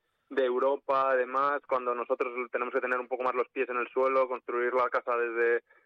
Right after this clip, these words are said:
desde los cimientos, eh, y más teniendo el ejemplo de, de Nava el año pasado, que hizo una primera vuelta espectacular, dieciocho puntos, si no, si no recuerdo mal, y luego en la segunda no eran capaces de,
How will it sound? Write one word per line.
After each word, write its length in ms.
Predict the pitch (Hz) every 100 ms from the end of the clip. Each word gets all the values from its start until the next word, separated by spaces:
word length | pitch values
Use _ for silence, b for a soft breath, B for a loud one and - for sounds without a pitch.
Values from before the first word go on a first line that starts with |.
| -
desde 180 | 135 127
los 160 | 131 -
cimientos, 720 | 127 131 147 151 160 156 147 - 131
eh, 320 | 123 110 113
y 20 |
más 200 | 127 131
teniendo 300 | 139 139 139
el 60 | 135
ejemplo 400 | 139 135 131 127
de, 300 | 127 123 120
de 120 | 123
Nava 320 | 131 139 127
el 80 | 120
año 180 | 127 127
pasado, 320 | 120 127 131
que 100 | 120
hizo 100 | 127
una 140 | 120
primera 280 | - 123 123
vuelta 480 | 120 123 120 117 117 b b _
espectacular, 840 | 127 - - 117 117 120 131 135 123
dieciocho 440 | 120 120 120 117
puntos, 400 | 120 131 127 110
si 60 | 113
no, 260 | 117 117 -
si 60 |
no 100 | 123
recuerdo 400 | 120 123 123 117
mal, 320 | 117 123 139 139
y 80 |
luego 280 | 117 120 123
en 60 | 127
la 100 | 123
segunda 840 | 120 113 127 135 135 123 113 113
no 120 | 120 123
eran 180 | 127
capaces 360 | 123 127 120 117
de, 220 | 117 117